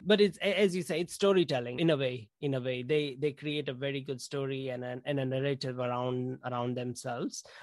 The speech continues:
o-, on top of really good fundamentals and a product market fit. So no, that's great. Lastly, I have three quick questions that I do ask everyone. And is there a book that you are,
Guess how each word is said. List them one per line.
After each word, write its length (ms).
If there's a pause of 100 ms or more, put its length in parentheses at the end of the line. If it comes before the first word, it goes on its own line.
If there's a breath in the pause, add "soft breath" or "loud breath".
o-, 80
on 240
top 240
of 200
really 220
good 220
fundamentals 720
and 100
a 60
product 400
market 440
fit. 240
So 120
no, 140
that's 260
great. 420
Lastly, 480
I 60
have 240
three 200
quick 220
questions 380
that 120
I 100
do 180
ask 280 (120)
everyone. 440
And 280
is 200
there 180
a 60
book 260 (100)
that 180
you 100
are, 300